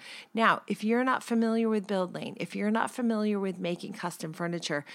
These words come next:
this is really a great opportunity for you to get to know them. Right now, Build Lane is offering Business of Design listeners the opportunity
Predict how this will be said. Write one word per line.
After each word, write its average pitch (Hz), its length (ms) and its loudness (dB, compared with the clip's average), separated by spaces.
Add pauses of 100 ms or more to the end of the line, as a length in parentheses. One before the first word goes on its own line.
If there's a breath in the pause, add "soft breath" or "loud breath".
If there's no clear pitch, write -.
(180 loud breath)
this - 180 -2
is 381 160 0
really 240 320 4
a 240 60 2
great 196 360 -4
opportunity 180 680 -2
for 165 160 -6
you 180 220 2
to 165 80 -4
get 160 240 -6
to 165 100 -6
know 160 240 -2
them. 240 300 0 (180)
Right 233 260 6
now, 185 240 4
Build 220 300 2
Lane 247 240 4
is 214 160 0
offering 175 440 2
Business 196 380 0
of 214 140 0
Design 190 580 0
listeners 151 580 -2
the - 140 -4
opportunity 180 760 0